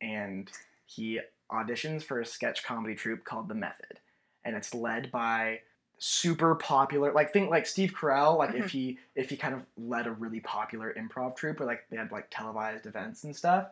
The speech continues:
Speaker 2: Mm.
Speaker 1: So he's auditioning for that. It's an improv sketch comedy troupe, and he gets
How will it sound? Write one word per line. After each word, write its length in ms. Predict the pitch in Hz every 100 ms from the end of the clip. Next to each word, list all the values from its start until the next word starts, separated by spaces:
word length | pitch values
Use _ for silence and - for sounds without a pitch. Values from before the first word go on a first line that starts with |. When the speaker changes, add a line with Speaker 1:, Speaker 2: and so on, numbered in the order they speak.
| - 190
Speaker 2:
Mm. 140 | 175 -
Speaker 1:
So 120 | 156
he's 260 | 151 - -
auditioning 480 | 139 151 165 180 165
for 100 | 165 151
that. 360 | 117 104 - - _ _ -
It's 120 | - 131
an 80 |
improv 400 | 120 127 127 120
sketch 260 | - 110 -
comedy 400 | 117 110 110 107 _ _
troupe, 420 | - - 104 113 - _ _ _ _ _ _
and 580 | 123 123 113 113 113 110 107 -
he 220 | - -
gets 440 | 123 135 131 -